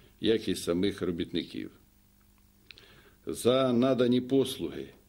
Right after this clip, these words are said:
які надаються на сьогоднішній день як жеком, так і водоканалом, треба відверто сказати, що практично ніхто не платить.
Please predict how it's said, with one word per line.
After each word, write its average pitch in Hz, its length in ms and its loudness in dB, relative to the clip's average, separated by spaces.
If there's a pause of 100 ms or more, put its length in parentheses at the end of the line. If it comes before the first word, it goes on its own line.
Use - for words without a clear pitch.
які 98 360 0
надаються 98 800 0 (200)
на 90 140 -6
сьогоднішній 85 600 -4
день 82 260 -2
як 92 240 0
жеком, 92 440 -2
так 95 260 -4
і 92 40 -2
водоканалом, 90 800 0 (1900)
треба 101 300 2
відверто 98 500 2
сказати, 95 640 0
що 95 440 0 (880)
практично 92 720 -4 (540)
ніхто 92 400 -2
не 90 160 -2
платить. 80 480 -12